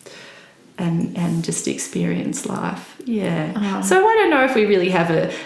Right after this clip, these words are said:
Speaker 1: a theory or anything that we're following, but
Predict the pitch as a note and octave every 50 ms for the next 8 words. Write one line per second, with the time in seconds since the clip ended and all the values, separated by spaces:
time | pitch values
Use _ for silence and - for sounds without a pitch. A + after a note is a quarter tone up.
0 | - - F#3+ F#3+ - - G#3+ G3 F#3 F#3+ F#3+ F#3+ F#3 F#3 F3+ F3 F3 F3 F3+ F3
1 | F3 F3 G3+ F3 F3 D#3 D#3 - - - F3 - - E3+ E3+ E3+ E3+ F3 F3+ G3+
2 | G3+ - F#3+ F#3 - - -